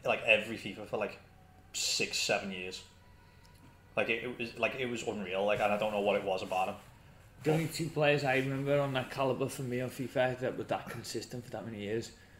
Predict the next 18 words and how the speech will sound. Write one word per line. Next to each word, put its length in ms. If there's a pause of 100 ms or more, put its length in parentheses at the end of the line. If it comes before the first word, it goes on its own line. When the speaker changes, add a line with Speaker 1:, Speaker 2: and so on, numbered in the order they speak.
(480)
Speaker 2:
would, 320 (520)
two 240
of 60
them 220 (100)
was 380 (240)
Daniel 260
Sturridge 460 (160)
and 180
Fernando 400
Torres. 380 (1160)
Both 320
of 100
them 240 (800)
on 180
fifa 580
and 140 (220)
Pro 200
Evolution. 540